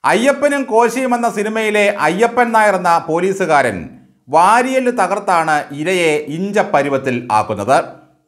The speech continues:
എന്നാൽ ഡെപ്യൂട്ടി പോലീസ് കമ്മീഷണർ കെ ഇ ബൈജു കഴുത്തിന് ഞെരിച്ച് ശ്വാസം മുട്ടിച്ചാണ് ജീവൻ രക്ഷാപ്രവർത്തനം നടത്തുന്നത്. സഞ്ചരിക്കുന്ന മന്ത്രിസഭ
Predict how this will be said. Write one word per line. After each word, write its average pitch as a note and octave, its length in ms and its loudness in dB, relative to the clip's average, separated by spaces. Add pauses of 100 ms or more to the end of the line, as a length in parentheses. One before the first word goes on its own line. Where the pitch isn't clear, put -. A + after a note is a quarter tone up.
(260)
എന്നാൽ G3 300 2
ഡെപ്യൂട്ടി G3 520 -2
പോലീസ് A#3 480 -2
കമ്മീഷണർ G#3 600 0 (180)
കെ F#3 180 2
ഇ B3 180 0
ബൈജു E3+ 480 0 (300)
കഴുത്തിന് B3 500 0
ഞെരിച്ച് F3 600 -2
ശ്വാസം G3 440 2
മുട്ടിച്ചാണ് B2 540 -2 (420)
ജീവൻ A#3 400 0
രക്ഷാപ്രവർത്തനം D#3 720 0
നടത്തുന്നത്. G#2 600 -2 (640)
സഞ്ചരിക്കുന്ന C4+ 760 0
മന്ത്രിസഭ A3+ 640 0